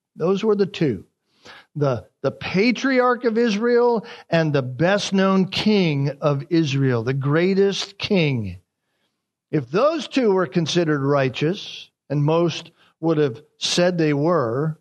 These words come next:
every true Jew would have considered them as righteous, then how was it that they were given that distinction before God? That's the question Paul is asking.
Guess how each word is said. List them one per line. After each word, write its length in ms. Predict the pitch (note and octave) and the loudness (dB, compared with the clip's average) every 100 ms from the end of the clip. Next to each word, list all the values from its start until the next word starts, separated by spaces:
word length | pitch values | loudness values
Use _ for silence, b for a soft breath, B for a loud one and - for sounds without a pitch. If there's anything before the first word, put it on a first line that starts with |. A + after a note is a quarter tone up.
| - | -2
every 380 | E3+ E3 D#3 C3 | -2 2 0 0
true 380 | - F#3 A3+ G3 | -2 2 2 2
Jew 360 | B2+ C#3 C#3 | 2 0 2
would 160 | D3 C#3 | 0 0
have 140 | C3+ | -2
considered 520 | - C3 E3 D#3+ C#3 | -2 -2 0 0 0
them 220 | C3 C3 B2 | -2 -2 -2
as 160 | A#2 | -4
righteous, 420 | A#2+ C3 C3+ E3+ - - | -2 -2 -4 -10 -20 -8
then 400 | D#3+ F3+ D3+ - B B B | 0 2 2 -2 B B B
how 400 | - A3 C4 C4+ | -2 2 0 2
was 300 | A#3 A3+ F#3 | 2 2 2
it 180 | A3 A3 | 0 0
that 240 | F#3 D#3+ | -2 0
they 240 | G3 A3+ A3 | 0 2 2
were 160 | G3 | 0
given 480 | D#3 F#3+ A3+ G3+ F#3 | 0 0 2 2 2
that 240 | G3+ G3+ | 2 0
distinction 680 | E3 F3+ - A3 G3+ F3+ F3 | 0 -2 0 0 2 0 0
before 340 | E3 D3 E3 C#3+ | 0 0 -2 0
God? 360 | E3 D#3+ C#3+ | 0 2 2
That's 280 | D#3+ F#3 - | 0 -2 -2
the 80 | E3+ | -6
question 480 | - D#3 - D3 C#3 | -2 -2 -2 -6 -2
Paul 220 | D3 C#3 | 0 0
is 100 | C#3+ | 0
asking. 400 | E3 E3 C3+ | 0 0 -4